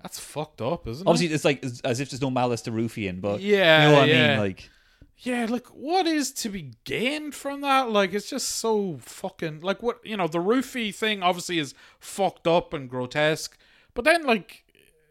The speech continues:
Speaker 1: you know, just going around jab them, it's like, "Ha, infected, infected."
Speaker 2: Mm.
Speaker 1: Like, I don't know,
Speaker 2: That's a
Speaker 1: it's
Speaker 2: real kind of, you know,
Speaker 1: It's Barstool Sports, that's who I
Speaker 2: Yeah,
Speaker 1: blame.
Speaker 2: yeah.
Speaker 1: Yeah.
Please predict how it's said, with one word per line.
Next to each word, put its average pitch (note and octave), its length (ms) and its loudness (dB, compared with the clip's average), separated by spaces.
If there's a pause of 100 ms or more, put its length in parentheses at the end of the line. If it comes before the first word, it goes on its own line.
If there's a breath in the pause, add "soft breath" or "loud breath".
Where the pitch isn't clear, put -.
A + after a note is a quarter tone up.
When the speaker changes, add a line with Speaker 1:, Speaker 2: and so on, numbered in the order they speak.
(280)
Speaker 1:
you C4 120 -10
know, A3+ 160 0
just - 240 -4
going B3+ 180 0
around G#3+ 220 0
jab G3 400 2
them, A3 80 -8
it's G#3 100 -8
like, F3+ 200 -2
"Ha, G#3+ 280 4
infected, D#3+ 720 -4
infected." C#3+ 720 -6
Speaker 2:
Mm. A#2+ 40 -8
Speaker 1:
Like, B2 220 -6 (800 soft breath)
I A#2+ 100 0
don't A#2 100 0
know, G#2+ 120 0
Speaker 2:
That's A2 140 0
a E3 40 4
Speaker 1:
it's D3+ 60 2
Speaker 2:
real C#3 160 6
kind C3 200 -2
of, A2 180 -2 (1120)
you A2 140 -12
know, G#2 440 -6 (520 soft breath)
Speaker 1:
It's C#3+ 140 -8
Barstool A#3+ 600 6
Sports, G3+ 500 4
that's G#3+ 180 2
who F#3 120 8
I F3+ 140 10
Speaker 2:
Yeah, G3+ 100 10
Speaker 1:
blame. C3 260 2
Speaker 2:
yeah. A2+ 220 0 (140)
Speaker 1:
Yeah. C3+ 380 0